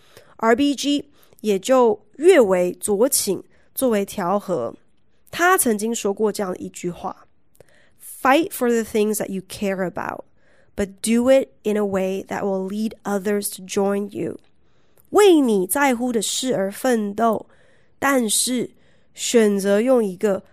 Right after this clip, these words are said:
会带领他人也加入你的方式来奋斗。这句话也成为了众人在第一时间听说大法官离开人世之后，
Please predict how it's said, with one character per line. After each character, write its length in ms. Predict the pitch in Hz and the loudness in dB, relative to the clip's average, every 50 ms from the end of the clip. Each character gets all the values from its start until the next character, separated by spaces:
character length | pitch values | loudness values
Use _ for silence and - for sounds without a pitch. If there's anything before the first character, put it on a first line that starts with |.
| _ _ | _ _
会 160 | - - 247 | -6 -6 -4
带 260 | 240 - 277 269 240 208 | -4 -2 -4 -2 -2 -2
领 180 | 185 180 175 | -4 -6 -6
他 360 | 170 - - 277 277 294 302 | -8 -10 -8 -6 -2 0 0
人 320 | 269 214 190 185 185 190 - - _ _ _ - | 0 0 0 -2 -2 -4 -8 -12 _ _ _ -10
也 100 | 190 185 | -10 -8
加 300 | - - 240 220 247 269 | -6 -4 -4 -2 -2 0
入 120 | 277 254 | 0 0
你 140 | 214 185 175 | -2 -2 -4
的 100 | - 170 | -6 -6
方 260 | - 185 175 180 180 | -8 -6 -8 -6 -6
式 200 | 185 - - 180 | -6 -8 -8 -8
来 160 | 170 170 170 | -8 -8 -8
奋 240 | 170 - 190 180 175 | -8 -6 -6 -4 -4
斗。 260 | 170 185 175 - - - _ _ _ _ _ _ _ _ _ _ _ _ _ _ _ _ _ _ _ - | -2 -4 -4 -4 -6 -10 _ _ _ _ _ _ _ _ _ _ _ _ _ _ _ _ _ _ _ -6
这 100 | - 285 | -4 -2
句 140 | 254 294 | 0 0
话 260 | 269 269 285 233 202 202 - - - - _ _ | 0 2 2 2 2 0 -6 -18 -20 -20 _ _
也 100 | - 190 196 | -6 -6 -6
成 240 | - - 220 208 214 | -4 -2 0 0 2
为 80 | 220 | 2
了 100 | 233 240 | 2 2
众 240 | 226 - 294 294 269 | 2 2 4 4 4
人 120 | 233 220 | 4 4
在 100 | 226 233 | 2 -2
第 180 | 233 - 240 240 | -2 -4 -4 -6
一 60 | 247 | -6
时 160 | 233 - 196 | -6 -6 -8
间 340 | 185 - 202 196 202 202 202 - _ _ _ _ _ _ _ - | -8 -6 -4 -4 -4 -6 -8 -10 _ _ _ _ _ _ _ -8
听 180 | - 262 254 | -6 -4 -4
说 180 | 247 - 226 220 | -2 -2 -4 -4
大 180 | 214 233 226 | -4 -4 -6
法 160 | 220 208 185 190 | -6 -8 -6 -4
官 200 | 196 202 208 196 | -2 -2 0 -2
离 80 | 185 | -4
开 160 | 175 - 214 | -4 -4 -2
人 160 | 214 196 196 190 | -2 -2 -2 -4
世 140 | - 208 202 | -6 -8 -12
之 180 | - - 196 | -10 -10 -10
后， 260 | 202 - 233 220 202 | -8 -4 -2 -2 -4